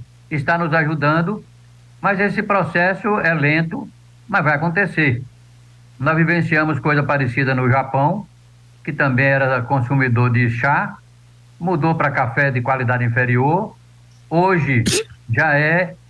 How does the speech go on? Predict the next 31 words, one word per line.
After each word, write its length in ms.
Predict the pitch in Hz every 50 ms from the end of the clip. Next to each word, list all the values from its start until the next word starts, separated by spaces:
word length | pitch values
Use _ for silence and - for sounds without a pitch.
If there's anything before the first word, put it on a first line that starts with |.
| _ -
o 60 | -
maior 400 | 139 156 151 147 160 165 175 170
consumidor 720 | 170 170 160 147 143 - 165 160 151 147 127 143 151 151
de 100 | 147 143
ca-, 220 | 143 143 139 135 131
mais 340 | 139 143 160 165 156 - -
consumidor 640 | - 160 143 - - 165 160 147 127 120 143 147
de 80 | 131 135
ca-, 160 | - 135 127
de 440 | 117 117 - - - 120 127 120 127
café 340 | 127 135 123 117 - 131 127
do 100 | 123 117
que 100 | 123 131
de 140 | 127 127 120
chá, 400 | - 143 143 156 185 196 - - - - - _ _ _ _ -
e 120 | 185 196
agora 340 | 202 190 170 160 170 185 196
evoluiu 480 | 180 170 208 214 202 185 165 165 180 190
pra 160 | 175 185 190
um 140 | 190 190 180
café 360 | 165 175 - - - 156 160
de 120 | 151 156 - -
altíssima 540 | 151 147 139 - - 180 185 170 165 214 -
qualidade, 560 | - 151 143 131 123 113 120 135 139 139 139
disputando 560 | 131 127 117 - 147 143 135 147 151 147 135 120
preço 440 | - 127 139 151 147 147 - 165 - - - - - _ _ -
e 80 | - -
comprando 560 | - 196 190 170 - - 151 160 170 175 170
até 300 | 160 139 117 131 151 156
em 100 | 165 165
leilões 640 | 156 160 147 127 123 135 143 151 170 180 170 165